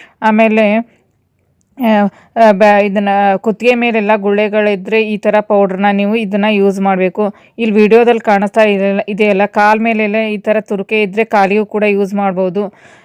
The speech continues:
ನಂತರ ನೀವು ಕೈ ಮೇಲೆ ತುರ್ಕೆ ಇದ್ರೆ ಕೈಗೂ ಕೂಡ ಈ ಥರ ಈ ಪೌಡರ್ನ ಯೂಸ್ ಮಾಡ್ಬೇಕು. ಬೆನ್ ಹಿಂದ್ಗಡೆ ಎಲ್ಲ ಇಲ್ಲಿ ವಿಡಿಯೋದಲ್ಲಿ ಕಾಣಿಸ್ತಾ ಇದೆಯಲ್ಲ, ಬೆನ್ ಹಿಂದ್ಗಡೆ ತುರ್ಕೆ ಜಾಸ್ತಿ ಆದ್ರೆ ಈ ಪೌಡರ್ನ ನೀವು ಯೂಸ್ ಮಾಡ್ಬೇಕಾಗುತ್ತೆ.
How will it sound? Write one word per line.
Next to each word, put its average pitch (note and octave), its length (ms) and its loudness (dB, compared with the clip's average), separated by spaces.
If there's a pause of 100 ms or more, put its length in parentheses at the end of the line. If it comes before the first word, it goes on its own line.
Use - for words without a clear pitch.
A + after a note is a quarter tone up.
(160)
ನಂತರ A3+ 380 0
ನೀವು A3 280 0
ಕೈ A3 220 2
ಮೇಲೆ A3+ 200 0
ತುರ್ಕೆ G#3+ 400 -2
ಇದ್ರೆ G3+ 260 -2
ಕೈಗೂ G#3 380 0
ಕೂಡ G#3 180 -2
ಈ G3+ 160 4
ಥರ G3+ 200 -2 (140)
ಈ G3+ 100 -2
ಪೌಡರ್ನ G3 440 0
ಯೂಸ್ G3 320 -2
ಮಾಡ್ಬೇಕು. F#3 460 -2 (440)
ಬೆನ್ A#3 300 0
ಹಿಂದ್ಗಡೆ A3 560 -2
ಎಲ್ಲ G#3 160 -2
ಇಲ್ಲಿ G#3 220 -2
ವಿಡಿಯೋದಲ್ಲಿ G#3 480 -2
ಕಾಣಿಸ್ತಾ G3+ 280 -2
ಇದೆಯಲ್ಲ, G3 320 2
ಬೆನ್ G#3 280 0
ಹಿಂದ್ಗಡೆ G#3+ 380 -2
ತುರ್ಕೆ G3+ 380 -4
ಜಾಸ್ತಿ G3 380 -2
ಆದ್ರೆ G#3 300 0
ಈ G#3 40 -2
ಪೌಡರ್ನ G3 520 -2
ನೀವು G3 280 -4 (520)
ಯೂಸ್ G3+ 240 0
ಮಾಡ್ಬೇಕಾಗುತ್ತೆ. G3 840 0